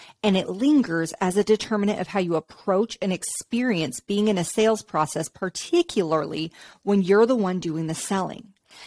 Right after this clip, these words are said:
Now, no matter how involved you are in these processes, whether you're there and involved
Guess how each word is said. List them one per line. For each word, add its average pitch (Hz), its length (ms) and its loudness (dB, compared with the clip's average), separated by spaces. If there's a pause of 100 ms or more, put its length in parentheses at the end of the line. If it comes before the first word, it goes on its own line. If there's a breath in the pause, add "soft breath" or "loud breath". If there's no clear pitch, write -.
(160 loud breath)
Now, 220 120 6
no 226 120 8
matter 247 280 4
how 220 320 4
involved 208 500 2
you 170 220 -8
are 170 260 4
in 226 120 2
these 262 200 0
processes, 269 1040 -2 (300 loud breath)
whether 208 180 4
you're 180 240 2
there 202 400 4
and 180 120 0
involved 170 400 -2